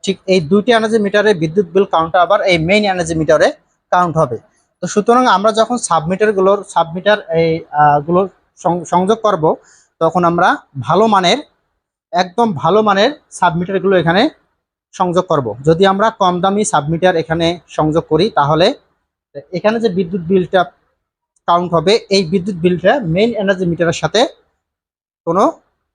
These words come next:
সংযোগ বা সুসম্পর্ক থাকবে না, বা এটা হচ্ছে কম বেশি হবে। দেখা গেলো এটা বেশি হয়ে গেছে, এটা কম আছে, বা এটা বেশি হয়ে গেছে, এটা কম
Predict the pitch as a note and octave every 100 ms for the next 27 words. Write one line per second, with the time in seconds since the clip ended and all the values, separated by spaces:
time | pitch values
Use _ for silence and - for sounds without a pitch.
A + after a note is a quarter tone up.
0 | _ - - F3+ F#3 G3+ F#3 F3 - F3+
1 | F#3+ F3+ F3 G3 C4+ - _ _ - F3+
2 | D#3+ D#3+ D3 G3+ A3+ - D#3+ D#3+ - F#3+
3 | C4+ - _ _ _ _ _ _ _ _
4 | _ - A#3+ A3 G#3 G#3+ E3 C#3+ A#2+ C#3+
5 | E3 G3+ G#3+ G3 G#3 F3 E3+ F#3+ G3+ G3
6 | - C4 - _ - F3+ F3+ E3+ D3+ E3+
7 | D#3+ E3+ F3+ F#3+ F3+ G#3 G3+ G3 F#3+ B3+
8 | - _ _ - E3 E3+